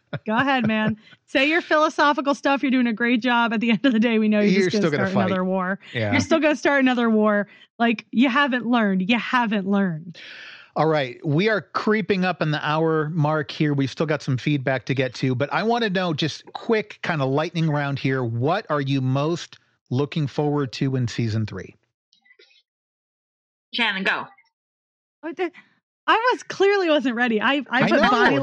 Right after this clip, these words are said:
Speaker 2: language
Speaker 1: makes
Speaker 2: out
Speaker 1: it
Speaker 2: there.
Speaker 1: fun.
Speaker 2: I put body language out there,
Speaker 1: You want me
Speaker 2: and
Speaker 1: to
Speaker 2: she
Speaker 1: go?
Speaker 2: saw it. She looked right at me.
Speaker 3: No,
Speaker 1: Okay,
Speaker 3: I'm
Speaker 1: I'll
Speaker 3: excited to see Drummer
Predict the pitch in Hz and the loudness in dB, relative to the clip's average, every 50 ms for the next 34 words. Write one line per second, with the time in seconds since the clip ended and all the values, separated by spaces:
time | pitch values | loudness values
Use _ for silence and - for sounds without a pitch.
0 | 226 277 285 294 294 320 339 349 285 277 277 - - 285 285 294 302 349 262 151 | 2 2 4 4 2 2 4 4 4 4 2 2 2 4 4 4 4 2 2 0
1 | 127 110 107 - _ _ _ _ _ _ _ _ _ - - 494 - 277 330 - | -2 -6 -6 -8 _ _ _ _ _ _ _ _ _ -6 -2 0 0 0 0 2
2 | 349 285 233 208 294 285 294 311 339 339 320 311 302 302 277 294 269 233 285 269 | 0 0 0 2 2 2 2 2 2 2 2 2 2 2 0 0 0 2 0 0
3 | 262 - - 262 262 254 254 254 240 247 240 214 220 247 349 262 262 277 247 359 | 0 0 0 2 2 4 4 4 4 4 2 4 4 4 6 4 4 2 4 4
4 | 339 320 269 247 240 - - 349 320 285 262 262 - 226 262 269 277 285 277 254 | 4 4 4 2 0 0 0 2 2 2 2 0 -2 -2 0 0 2 2 4 2
5 | 247 233 220 220 214 208 226 285 - 202 190 170 131 127 - - 190 226 220 311 | 2 2 0 0 0 2 4 4 4 4 2 2 2 2 2 2 2 2 0 -2
6 | 302 - - - 277 262 262 269 285 302 294 - 330 294 - - 285 262 254 - | -6 -6 -4 0 0 0 0 0 -2 -4 -4 -4 -6 -6 -4 -4 -4 -4 -4 -4
7 | - - 214 208 202 214 196 196 185 180 202 254 294 339 | -6 -6 -6 -2 0 0 0 0 0 -2 -2 -2 -4 -6